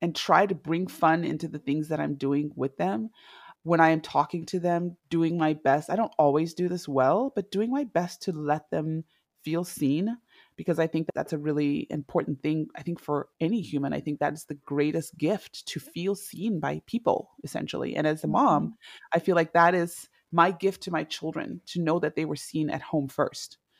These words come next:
Speaker 1: and celebrated. So, yeah, and then weaving business into it, it's really interesting because my business is part of my story, really. And it doesn't feel like this other thing I'm going to do. It's like an extension of my life, if you will. I'm just simply sharing parts of my life with people.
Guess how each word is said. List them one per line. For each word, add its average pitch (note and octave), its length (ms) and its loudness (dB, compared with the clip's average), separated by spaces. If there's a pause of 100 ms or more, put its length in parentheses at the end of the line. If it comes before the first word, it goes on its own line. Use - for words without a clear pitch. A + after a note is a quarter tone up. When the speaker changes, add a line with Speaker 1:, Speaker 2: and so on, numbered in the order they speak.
(380)
Speaker 1:
and D3 400 4 (220)
celebrated. - 720 2 (560)
So, E3 520 2
yeah, F3+ 300 2
and G#3+ 160 0
then A3 240 -2
weaving G#3+ 360 -2
business F3 380 -2
into F3 320 -2
it, C#3 240 2
it's F3+ 180 -6
really F3+ 160 -2
interesting E3 460 -2
because C#3+ 320 -4
my D3 100 0
business E3+ 400 -4
is C#3 100 -6
part - 240 -6
of E3+ 60 -4
my C#3 140 -4
story, D3 500 -2
really. - 400 -8 (460)
And F3 240 0
it F3+ 120 2
doesn't F#3+ 300 4 (120)
feel F#3+ 200 2
like E3 200 0
this - 180 -6 (100)
other D3+ 240 6
thing E3 360 0
I'm C#3+ 140 0
going C#3+ 260 0
to - 200 -14
do. C#3+ 400 -2 (160)
It's - 220 -6
like D#3 240 -4 (200)
an E3+ 120 0
extension E3+ 680 0
of C#3+ 120 0
my C3+ 120 0
life, D3 360 0
if C#3 140 -8
you C#3 120 0
will. C#3 80 2
I'm D3 120 0
just - 220 -4
simply E3 220 -4
sharing C#3 460 -2
parts - 280 -6
of C#3 100 -10
my C#3 120 -2
life D#3 340 -2
with - 140 -10
people. - 480 -6